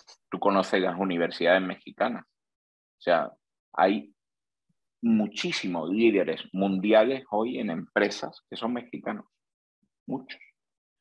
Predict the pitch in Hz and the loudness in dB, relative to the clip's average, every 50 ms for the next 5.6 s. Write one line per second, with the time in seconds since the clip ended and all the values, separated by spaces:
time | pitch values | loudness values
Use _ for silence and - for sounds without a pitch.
0 | _ _ _ _ _ _ _ _ - 95 - - - 98 87 87 87 85 - - | _ _ _ _ _ _ _ _ -4 -4 -2 0 2 4 4 4 2 0 0 0
1 | 90 90 85 - - 87 87 95 104 107 - 113 101 98 95 95 95 101 120 135 | 2 0 0 -2 -2 0 0 0 0 0 0 -2 0 0 0 0 2 4 4 4
2 | 123 117 120 117 - - - - 85 80 80 82 78 76 78 - - - 87 90 | 2 2 -2 -6 -8 -10 -6 -2 -2 -2 -2 -2 -4 -6 -6 -6 -4 -2 0 0
3 | 92 95 90 87 90 101 113 113 98 90 80 69 76 - _ - 82 80 82 87 | 0 0 -2 -2 -2 0 0 0 0 -2 -4 -6 -10 -12 _ -8 -6 -4 -2 -2
4 | 87 85 85 85 87 85 87 95 101 101 107 98 - - - 76 - - - - | -2 -2 -2 -4 -4 0 2 4 4 4 2 0 -4 -8 -14 -16 -16 -12 -8 -6
5 | 156 95 104 98 95 - - 127 120 113 120 139 | -4 -2 -2 -2 0 2 2 2 4 4 2 0